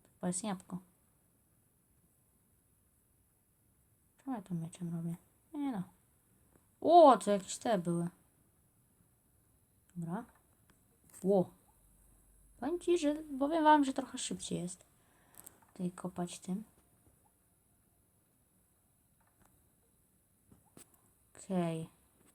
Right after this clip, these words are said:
Dobra, to ja bym się jakoś mega... Można tak grać, ale według mnie tak jest lepiej. Wow! Ej, drzewa szybko rosną. <laughs> No, trochę będzie szybko.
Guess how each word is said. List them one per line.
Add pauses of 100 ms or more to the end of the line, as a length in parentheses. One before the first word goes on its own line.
(580)
Dobra,
to
ja
bym
się
jakoś
mega... (1600)
Można
tak
grać,
ale
według
mnie
tak
jest
lepiej. (1800)
Wow! (180)
Ej,
drzewa
szybko
rosną. (160)
<laughs> (800)
No,
trochę
będzie
szybko.